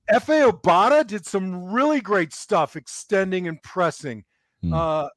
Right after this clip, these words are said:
Speaker 1: and, and I gotta t-, I mean, Harrison Phillips, I saw his effort was great. At least, you know, as bad as it got, when I would wa-, rewind every play and say, "Tell me how his effort is." We're getting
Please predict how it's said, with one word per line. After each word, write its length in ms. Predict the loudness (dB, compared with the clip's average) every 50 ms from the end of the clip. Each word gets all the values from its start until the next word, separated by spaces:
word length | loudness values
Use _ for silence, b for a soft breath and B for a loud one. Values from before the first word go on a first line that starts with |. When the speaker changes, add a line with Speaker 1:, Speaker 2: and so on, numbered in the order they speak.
| -14 -12
Speaker 1:
and, 140 | -12 -10
and 180 | -8 -6 -2 -2
I 80 | -2 -2
gotta 220 | 0 -2 -2 -2
t-, 100 | -2 -6
I 80 | -6 -4
mean, 160 | -4 -6 -6
Harrison 400 | -6 -6 -6 -8 -8 -10 -16 -18
Phillips, 480 | _ -2 0 0 0 0 -2 -4 -8
I 140 | -6 -6 -6
saw 320 | -6 -6 -6 -4 -4 -4 -4
his 360 | -6 -6 -6 -6 -6 -8 -10 -8 -4
effort 340 | -4 -4 -4 -4 -6 -6 -4
was 220 | -4 -6 -8 -6
great. 320 | -4 -2 -2 -2 -2 -4 b b b b b b
At 140 | -10 -6 -4
least, 680 | -2 0 0 0 0 -2 -2 -4 -6 -12 -18 _ -16
you 160 | -10 -6 -2
know, 240 | 0 0 0 -2 -4 _ _ _ _ _ _ -14 -14
as 120 | -14 -14 -16 _ -4
bad 260 | -2 -2 0 0 -2
as 120 | -2 -2 -4
it 160 | -6 -6 -2
got, 400 | 0 2 4 4 2 2 -2 -4
when 160 | -10 -10 -8 -4
I 120 | -2 -2
would 200 | -2 -2 -6 -8 _ _ -16 -6
wa-, 160 | -2 0 0 0
rewind 540 | -2 -6 -8 -6 -6 -2 -2 0 0 2 2
every 260 | 0 0 0 -6 -10
play 260 | -8 -4 -2 0 0 0
and 100 | -2 -4
say, 180 | -4 -4 -4 -4 b b b b b _
"Tell 200 | -4 0 2 2
me 120 | 4 4 4
how 220 | 4 6 6 4
his 140 | 2 0 -2 -4 0
effort 380 | 0 0 0 -2 -6 -4 -4
is." 260 | -6 -10 -12 -18 -20 b b b b b
We're 120 | -4 0
getting 280 | 0 0 0 -2 -6